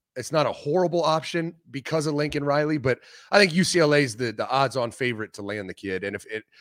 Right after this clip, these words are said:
and honestly, if Ohio State was, wanted to be in the market for a quarterback, I think Ohio State would lead because the, the, the, his younger brother loves Ohio State, the family loves Ryan Day, and I,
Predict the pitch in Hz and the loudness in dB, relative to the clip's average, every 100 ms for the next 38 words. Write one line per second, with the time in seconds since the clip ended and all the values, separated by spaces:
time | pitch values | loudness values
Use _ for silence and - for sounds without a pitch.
0 | - 131 127 156 196 - 151 127 135 131 | -10 -6 -2 2 2 0 -4 -4 -4 -4
1 | 127 175 139 - 160 151 _ _ - 131 | 0 0 0 -4 -4 -4 _ _ -8 -8
2 | 113 _ 101 _ 117 180 190 135 156 165 | -8 _ -20 _ 0 2 2 0 -4 -2
3 | 151 135 156 151 120 127 - 151 147 117 | -2 0 0 -2 -6 -8 -4 -4 -2 -2
4 | 113 135 139 117 135 143 - 139 127 110 | 0 0 -2 0 2 0 0 -4 -4 -8
5 | 131 156 127 110 107 123 113 - - _ | -6 -6 -8 -12 -10 -10 -10 -16 -20 _
6 | 127 110 113 110 92 - 110 101 123 151 | -12 -12 -8 -10 -10 -10 -10 -6 -4 0
7 | 156 143 156 151 147 143 135 135 143 131 | 0 2 2 2 2 0 0 -2 -2 -2
8 | - 139 139 - - 151 156 147 143 143 | -4 -4 -6 -10 -8 -2 -2 0 2 0
9 | 117 143 143 131 135 139 143 143 - - | 2 0 0 0 2 2 0 -4 -10 -20
10 | _ - 123 117 110 107 120 127 131 | _ -8 -4 -2 -2 -6 -4 -2 0